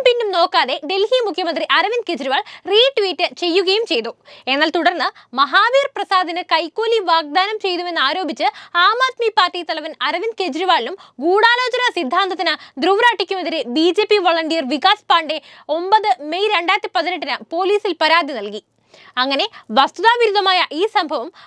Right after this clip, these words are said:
അപകീർത്തികരമായി തനിക്കെതിരെ പ്രയോഗിച്ചതിനെ തുടർന്ന് സുപ്രീം കോടതിയിൽ കേസ് പോവുകയും തനിക്ക് പറ്റിയ തെറ്റ് കെജ്രിവാൾ കോടതിയിൽ ഏറ്റുപറയുകയും മാപ്പപേക്ഷ നടത്തുകയും ചെയ്തു. ഇതിൽ നിന്നും തന്നെ വ്യക്തമാണല്ലോ ധ്രുവ് റാട്ടി എന്ന യൂട്യൂബറിന്റെ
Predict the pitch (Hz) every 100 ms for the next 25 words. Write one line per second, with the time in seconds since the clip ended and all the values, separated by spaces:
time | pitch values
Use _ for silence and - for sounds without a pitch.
0 | 285 277 349 466 - 508 480 453 415 -
1 | 320 359 427 415 403 330 349 392 427 427
2 | 427 415 320 269 302 - - - 415 508
3 | 539 466 403 370 349 339 339 320 302 330
4 | 359 339 427 - - 302 302 302 508 480
5 | 415 440 403 370 392 359 339 359 427 359
6 | 349 370 381 392 - 320 349 453 403 359
7 | 415 269 381 - - 294 339 403 480 539
8 | 427 349 381 - 302 330 339 381 392 359
9 | 240 214 - _ _ - - - 370 494
10 | 554 539 494 466 427 392 - 440 392 392
11 | 254 - 285 339 403 480 494 466 392 330
12 | 359 403 370 330